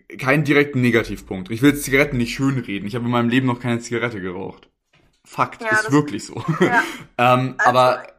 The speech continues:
Speaker 2: ich, ich verstehe, was du meinst, auf jeden Fall.
Speaker 1: weißt du, auf, keine Ahnung, Alkohol. Du kannst ja rein theoretisch von Alkohol, ich meine, es passiert auch oft genug, kannst ja nach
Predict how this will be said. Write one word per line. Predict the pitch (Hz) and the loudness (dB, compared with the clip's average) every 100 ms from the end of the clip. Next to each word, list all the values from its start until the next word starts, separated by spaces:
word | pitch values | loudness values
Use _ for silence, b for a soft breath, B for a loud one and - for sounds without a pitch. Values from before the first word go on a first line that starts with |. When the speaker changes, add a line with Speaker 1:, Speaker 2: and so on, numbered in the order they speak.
| _ | _
Speaker 2:
ich, | - - 311 | -20 -14 -14
ich | - | -10
verstehe, | 330 330 349 349 | -8 -6 -2 -2
was | 339 | -2
du | 330 | -6
meinst, | 277 226 220 | -6 -6 -8
auf | 220 - | -18 -18
jeden | 202 208 | -18 -16
Fall. | 220 208 214 - | -14 -14 -14 0
Speaker 1:
weißt | 127 151 | 0 2
du, | 196 | -2
auf, | - 78 123 - | -2 -2 -4 -4
keine | - 156 | -4 0
Ahnung, | 135 127 | 0 0
Alkohol. | 117 113 110 98 92 90 _ _ | 0 -2 -4 -8 -8 -12 _ _
Du | - | -12
kannst | 120 147 156 | 0 0 2
ja | 147 | -2
rein | 139 | -2
theoretisch | 131 131 127 | -2 -4 -4
von | 123 | -4
Alkohol, | 117 113 120 117 113 | -2 -2 0 -2 -2
ich | |
meine, | 113 104 | -4 -8
es | |
passiert | - 110 - 123 | -10 -10 -2 0
auch | 123 | 0
oft | 117 113 | -2 -4
genug, | 123 123 123 | -4 -4 -2
kannst | 120 127 135 | -2 -2 -2
ja | 131 135 - | -2 -2 -2
nach | 117 113 | -6 -6